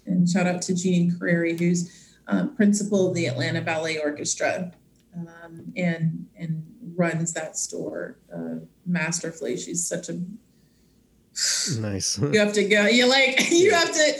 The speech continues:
Speaker 1: you have to go hear her one day. Uh, she's just on Facebook, but she's got videos and a LinkedIn page, and she's, she's,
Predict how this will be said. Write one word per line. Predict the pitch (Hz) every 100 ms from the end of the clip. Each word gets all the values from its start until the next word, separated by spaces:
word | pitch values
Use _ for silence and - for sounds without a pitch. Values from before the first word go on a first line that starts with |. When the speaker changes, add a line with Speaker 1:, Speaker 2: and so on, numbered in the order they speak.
| - -
Speaker 1:
you | 294
have | 294
to | 330
go | 269 269 294
hear | 285 247 233
her | 208
one | 208 190 185 175
day. | 165 160 160 156
Uh, | - 165 165
she's | 180 240 226
just | 269 208
on | 180 175
Facebook, | 156 - 143 139 -
but | 143 - -
she's | - 170 -
got | 175 170
videos | 175 165 160 151 156 151 -
and | 160 160
a | 170
LinkedIn | 170 156 170 156 147 151 170
page, | 147 143
and | - -
she's, | - 165 - - -
she's, | 170 -